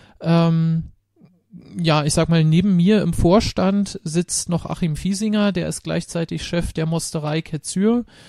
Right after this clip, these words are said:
mit der wir sehr eng zusammenarbeiten. Dort stellen wir dann auch unseren Haferdrink her. Und, äh, im Aufsichtsrat sitzen noch Kirill Mostitzki, Maria Nikolai,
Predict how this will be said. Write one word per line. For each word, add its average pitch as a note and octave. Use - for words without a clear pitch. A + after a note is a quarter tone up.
mit E3+
der E3+
wir E3
sehr E3
eng E3
zusammenarbeiten. F#3+
Dort E3
stellen E3+
wir E3
dann D#3
auch C#3+
unseren D#3
Haferdrink D3
her. E3+
Und, F3
äh, E3
im D#3
Aufsichtsrat F3+
sitzen E3+
noch E3
Kirill E3+
Mostitzki, G3
Maria E3
Nikolai, E3+